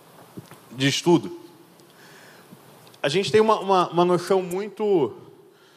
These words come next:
ah, muito errada do que, na verdade, as faculdades e as escolas são. E aí a gente vai falar um pouquinho disso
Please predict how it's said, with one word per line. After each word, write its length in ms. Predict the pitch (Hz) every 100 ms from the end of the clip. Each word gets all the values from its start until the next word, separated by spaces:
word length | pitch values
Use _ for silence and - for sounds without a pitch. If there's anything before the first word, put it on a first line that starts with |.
| - _ _ - -
ah, 300 | 131 135 117
muito 280 | 151 214 240
errada 540 | 190 156 143 110 98 - - - - -
do 200 | 135 147
que, 200 | 147 160
na 160 | 156
verdade, 640 | 156 156 135 147 151 143 180 - - -
as 160 | - 131
faculdades 800 | 151 - 139 143 151 143 139 -
e 100 | 135
as 100 | 139
escolas 520 | 131 127 - 139 120 117
são. 280 | 180 160 117 - - - - - - - _ _ -
E 60 |
aí 120 | 160
a 60 | 185
gente 180 | 180 185
vai 120 | 196
falar 200 | 190 190
um 60 | 190
pouquinho 420 | 185 180 196 185
disso 320 | 160 185 202